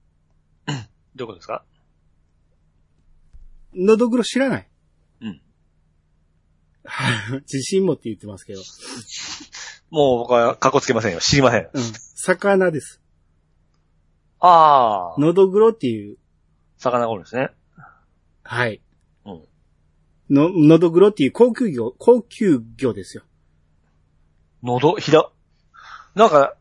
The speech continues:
Speaker 1: なんかビールみたいな名前かと思ったんですけど。
Speaker 2: そう、のど越しですね。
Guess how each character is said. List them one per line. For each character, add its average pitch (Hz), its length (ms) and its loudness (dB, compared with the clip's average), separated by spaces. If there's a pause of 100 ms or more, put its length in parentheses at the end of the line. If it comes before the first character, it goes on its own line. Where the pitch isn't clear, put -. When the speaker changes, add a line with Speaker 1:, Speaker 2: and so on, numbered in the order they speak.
Speaker 1:
な 175 120 0
ん - 40 -8
か 139 100 -2
ビ 277 160 -2
ー 240 80 6
ル 160 60 4
み 143 100 -2
た 117 120 4
い 110 40 0
な 107 80 -6
名 107 120 0
前 110 140 -2
か - 60 0
と - 400 0
思 208 80 6
っ - 40 -2
た 175 100 2
ん - 20 -4
で - 60 -12
す 147 40 -10
け 135 60 -4
ど。 113 60 -4
Speaker 2:
そ 151 80 0
う、 - 20 2
の 156 160 2
ど 175 100 4 (120)
越 160 100 -2
し 143 80 -8
で 113 120 -6
す - 100 -18
ね。 104 60 -8